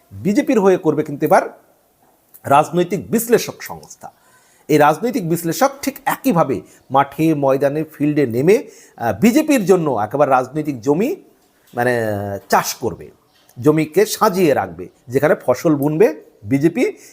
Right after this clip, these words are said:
এবং সেই ফসল তারা তুলতে চায় দু হাজার ছাব্বিশের নির্বাচনে। এখন তৃণমূল একটা প্রফেশনাল সংস্থাকে, উম, আহ,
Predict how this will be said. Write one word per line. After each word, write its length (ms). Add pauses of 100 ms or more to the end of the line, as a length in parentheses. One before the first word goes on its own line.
এবং 160
সেই 320
ফসল 300
তারা 200
তুলতে 380
চায় 180
দু 180
হাজার 440 (240)
ছাব্বিশের 560 (420)
নির্বাচনে। 640 (560)
এখন 220
তৃণমূল 600 (640)
একটা 220
প্রফেশনাল 500
সংস্থাকে, 520
উম, 60
আহ, 1160